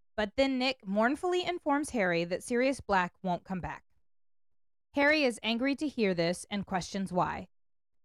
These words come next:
Nick miserably explains that wizards can leave a pale imprint of themselves, but few will actually choose that path. When Harry tries to insist that Sirius will come back,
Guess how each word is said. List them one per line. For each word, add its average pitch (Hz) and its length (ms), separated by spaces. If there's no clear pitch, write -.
Nick 262 200
miserably 269 540
explains 196 500
that - 160
wizards 214 380
can 262 180
leave 190 180
a 165 60
pale 208 360
imprint 202 440
of 185 120
themselves, 165 600
but - 300
few 240 220
will 220 180
actually 185 400
choose 170 340
that 170 220
path. - 280
When 220 160
Harry 269 300
tries 277 300
to 285 80
insist 269 460
that - 120
Sirius 208 400
will 277 180
come 175 260
back, 156 260